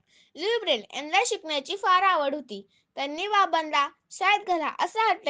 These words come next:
केला. बाबांनी त्यांना शाळेत घातले. लुई ब्रेल पंधरा वर्षाचे असताना एके दिवशी अचानक फ्रान्स सैन्य दलाचे प्रमुख चार्ल्स डर्बिल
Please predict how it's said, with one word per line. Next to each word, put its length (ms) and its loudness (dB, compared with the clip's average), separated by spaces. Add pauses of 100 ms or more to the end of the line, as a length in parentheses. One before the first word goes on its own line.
केला. 240 -2 (340)
बाबांनी 460 0
त्यांना 420 -2 (200)
शाळेत 340 2
घातले. 460 -6 (340)
लुई 240 -4
ब्रेल 220 -2 (140)
पंधरा 360 -4
वर्षाचे 460 -4
असताना 840 -6 (420)
एके 280 -4
दिवशी 400 -8
अचानक 580 -4 (380)
फ्रान्स 320 -4
सैन्य 240 -8
दलाचे 500 -4
प्रमुख 440 -6 (380)
चार्ल्स 320 -2
डर्बिल 380 -6